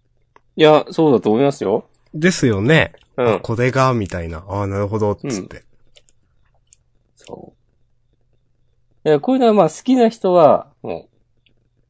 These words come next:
Speaker 1: 自分の気の済むだけ読み込んで考察して楽しめばいいし、
Speaker 2: うん。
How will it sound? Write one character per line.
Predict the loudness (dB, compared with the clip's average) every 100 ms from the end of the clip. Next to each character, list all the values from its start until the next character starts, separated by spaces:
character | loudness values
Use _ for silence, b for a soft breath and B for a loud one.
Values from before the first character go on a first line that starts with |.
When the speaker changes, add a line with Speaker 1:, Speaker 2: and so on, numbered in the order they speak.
| _ -6
Speaker 1:
自 | -2
分 | 0
の | -2
気 | -2
の | -4 -4
済 | -2
む | -2 -2
だ | -4
け | -2 -4 -6 _ _ _ _ _ _ -6
読 | -4
み | -4
込 | -4 -4
ん | -4
で | -8 -10 _ -14
考 | -12 -10
察 | -12 -14 -20
し | -20 -20 -20 -20 -8
て | -2 0 -2 _ _ _ _ _ _ -12
楽 | -10 -6
し | -4
め | -2
ば | -2
い | -2
い |
し、 | -2 0 0 -4 _ _ _ -20 _ -6
Speaker 2:
う | -4
ん。 | -4